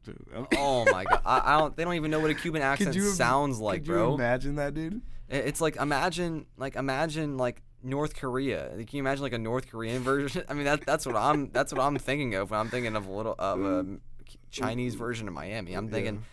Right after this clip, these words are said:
Speaker 2: thinking, what would North Korea do to convince these people that this is, like, a good idea? And, like, there's, uh, no, there's no variety of ethnicity there. It's just, it's just straight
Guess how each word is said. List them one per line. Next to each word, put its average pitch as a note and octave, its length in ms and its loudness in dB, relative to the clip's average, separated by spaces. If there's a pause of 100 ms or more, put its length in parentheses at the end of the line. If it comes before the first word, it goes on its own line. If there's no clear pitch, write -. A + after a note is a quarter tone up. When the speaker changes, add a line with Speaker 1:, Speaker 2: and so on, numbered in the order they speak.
(240)
Speaker 2:
thinking, G#2 200 -6
what D3 180 4
would F3+ 160 0
North C3+ 260 0
Korea A2+ 400 0
do E2+ 480 -6
to - 80 -14
convince A2+ 380 -4
these A2+ 200 -4
people G2 460 -4
that G2 220 -2
this G#2 180 -2
is, G#2 140 -6
like, E2 260 -4
a F#2 60 -12
good G#2 200 -4
idea? E2+ 560 -2 (380)
And, A#2+ 120 -6
like, G#2+ 160 -2 (200)
there's, C3+ 300 0 (100)
uh, - 80 -12 (180)
no, D3 520 2 (160)
there's A#2+ 240 -2
no D3 640 2
variety G#2+ 680 2
of F#2+ 120 -2
ethnicity G2 720 -6
there. F#2+ 460 2
It's G2 200 -4
just, B2 280 -2
it's A#2 140 -2
just - 280 -2 (260)
straight - 640 -2